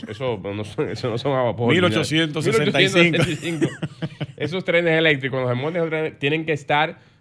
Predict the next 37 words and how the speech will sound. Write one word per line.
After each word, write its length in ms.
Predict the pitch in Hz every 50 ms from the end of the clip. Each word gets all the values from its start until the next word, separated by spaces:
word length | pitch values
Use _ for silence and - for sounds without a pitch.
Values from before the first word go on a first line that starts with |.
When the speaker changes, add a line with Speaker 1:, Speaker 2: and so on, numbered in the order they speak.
| _ _ -
Speaker 1:
topográficamente 880 | 123 120 117 113 113 113 123 123 - 143 135 131 131 135 135 135 131
bien 260 | 113 117 117 120 127
instalados 640 | 139 139 139 160 156 151 143 131 127 131 123 175 - 135
y 80 | 117
eso 140 | 110 113 110
tiene 240 | 110 117 117 117 107
que 440 | 117 113 110 107 107 98 104 - 95
tener 260 | - 110 104 104 107 107
unas 220 | 117 117 113 110
garantías 600 | 110 110 107 101 92 95 123 120 113 107 104 104
que, 120 | - 104
por 200 | 92 101 - 98
lo, 180 | 104 113 127 147 151 - - - - 113 104 104
por 100 | 127 139
lo 80 | 160 165
tanto, 440 | - 156 135 123 123 151 156 - - -
las 220 | 104 117 120 -
empresas 500 | 113 104 104 117 139 156 151 - 117 104
que 100 | - 104
venden 280 | 104 110 113 117 113 113
esos 160 | 113 135 127
vagones, 500 | 139 147 147 135 131 127 135 139 - - _ _ _ _ _ _ _ _ -
eh, 420 | - 107 107 104 104 104 104 104 -
asumen 360 | 113 113 - 147 151 151 147
esos 200 | 139 - 139 117
retos 280 | 123 127 120 113 120 104
para 180 | 117 107 101 95
poder 200 | 98 98 104 107
instalar 320 | 113 107 104 101 101 87 82
eso. 160 | - 90 -
Es 40 | 135
solamente 320 | 135 139 - 160 156 - 175
Speaker 2:
Imagínese, 180 | 165 135 160
Speaker 1:
por 100 | 147 123
eso. 180 | 90 82 - - -
Speaker 2:
imagínese 720 | 135 139 135 143 135 131 147 156 165 180 147 - 156 151
que, 400 | - - 135 127 117 107 92 98